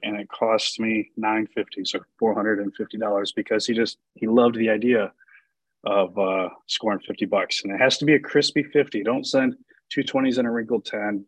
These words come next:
<laughs> Don't send a gift card, right? A crispy fifty is the, the lowest hanging fruit, and it's, it's emotional and it's fun. And he's just one example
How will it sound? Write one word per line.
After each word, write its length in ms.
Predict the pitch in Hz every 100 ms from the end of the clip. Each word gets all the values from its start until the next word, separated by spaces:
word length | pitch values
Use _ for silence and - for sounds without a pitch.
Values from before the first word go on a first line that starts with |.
| _
<laughs> 140 | - -
Don't 160 | 143
send 280 | - - 139
a 80 | 110
gift 260 | 113 107
card, 320 | - 101 95 -
right? 160 | 117 120 110
A 60 |
crispy 520 | - - 151 - 151
fifty 540 | - 139 123 127 131 113
is 360 | 107 98 - - 107
the, 260 | 110 104 98 - - -
the 60 | 107
lowest 260 | 120 127 -
hanging 300 | 127 123 107
fruit, 340 | 107 107 101
and 140 | 98
it's, 220 | 95 - -
it's 180 | 107 -
emotional 480 | 110 117 107 107 92
and 80 | 92
it's 280 | - - -
fun. 280 | 127 98 90 _ - - -
And 100 | 113 147
he's 100 | 156
just 220 | - 120
one 220 | 123 135
example 640 | 113 104 104 - 104 101